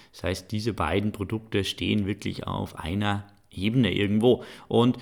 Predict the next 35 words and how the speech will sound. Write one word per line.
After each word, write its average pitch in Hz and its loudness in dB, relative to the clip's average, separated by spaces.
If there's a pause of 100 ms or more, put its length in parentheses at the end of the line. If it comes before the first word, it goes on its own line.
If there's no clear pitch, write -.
(100)
ja, 120 2
Cottage 160 0
Cheese, 156 0
wie 123 -2
kannst 120 2
du 117 -2
denn 98 0 (180)
den 135 2
einbauen? 131 6 (220)
Du - -16
kannst 98 -2
hier 104 -2
wirklich, 101 -2
ähm, 92 -4 (380)
ja, - -10 (300)
auch 113 2
sehr 98 0
kreativ 160 -2
sein. 127 0
Ich 101 -4
will's, 107 -2
ich 101 -8
mag's 110 0
zum 110 -4
Beispiel 101 -8
gerne 101 2
so 95 -4
ein 95 -6
bisschen 101 -4
süß. 165 -2 (300)
Cottage 113 -2
Cheese, 113 -2
leicht 95 -6
mit 101 -12
Honig, 107 -2